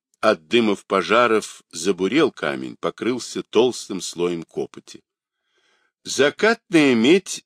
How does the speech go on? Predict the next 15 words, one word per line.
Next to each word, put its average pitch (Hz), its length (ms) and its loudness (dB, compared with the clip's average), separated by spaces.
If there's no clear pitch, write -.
блеснула 135 960 2
в - 80 -16
струях 165 720 2
Неглинной, 87 760 -4
по - 120 -12
которой 90 400 -2
быстро 123 460 -2
сновали 107 720 -2
лодки 101 460 0
купцов, - 680 -2
подвозивших 95 720 -2
товары 98 520 2
к - 40 -18
крытым 110 540 -2
лавкам 165 680 -2